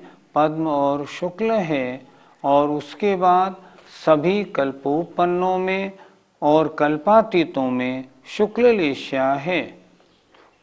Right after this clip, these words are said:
ऊपर इतना अंतर जरूर है, ग्रैवेकों में शुक्ल लेस्या है और अनुदिश और अनुत्तरों में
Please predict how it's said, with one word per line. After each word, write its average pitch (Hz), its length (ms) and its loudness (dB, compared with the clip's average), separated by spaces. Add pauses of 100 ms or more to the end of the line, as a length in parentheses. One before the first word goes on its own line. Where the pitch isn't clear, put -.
ऊपर 226 520 2
इतना 220 380 -2
अंतर 175 400 0
जरूर 160 420 0
है, 143 380 -4 (340)
ग्रैवेकों 190 640 4
में 202 200 0
शुक्ल 220 440 -2
लेस्या 156 500 0
है 131 380 -8 (320)
और 147 240 4 (160)
अनुदिश 190 560 0
और 165 180 2
अनुत्तरों 151 600 0
में 165 300 -2